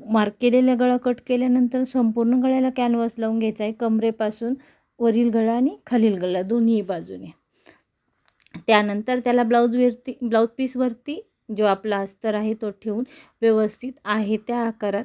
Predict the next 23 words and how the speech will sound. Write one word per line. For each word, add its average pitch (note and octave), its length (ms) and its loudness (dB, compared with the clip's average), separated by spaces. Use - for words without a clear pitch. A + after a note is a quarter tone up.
एकदम G#3+ 340 -2
सारख्या, A3+ 600 -4
अ, F#3+ 340 -8
श-, - 220 -16
पद्धतीने A3 500 0
शिवायचं G#3 520 -6
आहे. A3 60 -8
सारख्या B3+ 440 2
मापामध्ये, F3+ 560 -4
पाव A3 260 -2
इंच G#3+ 260 0
मापामध्ये G3+ 760 -8
शक्यतो G3 520 -6
शिवायचं F#3+ 480 -4
आहे - 520 -12
या F#3+ 80 -4
पद्धतीने. G#3+ 600 -6
आणि G#3+ 320 -2
सर्व A3+ 380 2
जे A#3 140 0
आपले A#3+ 360 -2
आकार G3+ 400 -6
आहेत G3+ 160 -4